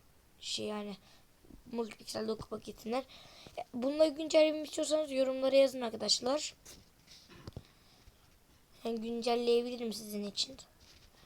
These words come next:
Şu güçlendirilmiş derin taş. Mesela bir sandık göstereyim hemen. Sandık, sandıklar güzel çünkü. Şurada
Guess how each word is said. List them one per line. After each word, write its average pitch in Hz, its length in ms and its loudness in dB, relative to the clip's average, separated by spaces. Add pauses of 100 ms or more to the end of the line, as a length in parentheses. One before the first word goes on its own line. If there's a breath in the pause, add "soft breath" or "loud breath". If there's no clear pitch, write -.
(240 loud breath)
Şu - 160 -12
güçlendirilmiş 269 800 -6
derin 247 240 -2
taş. 233 460 -2 (1120 loud breath)
Mesela 339 440 0
bir 339 140 -2
sandık 302 480 -2
göstereyim 285 720 -4
hemen. 220 360 -8
Sandık, 220 460 -8 (340)
sandıklar 220 540 -8
güzel 208 360 -8
çünkü. - 460 -14 (3000)
Şurada - 400 -20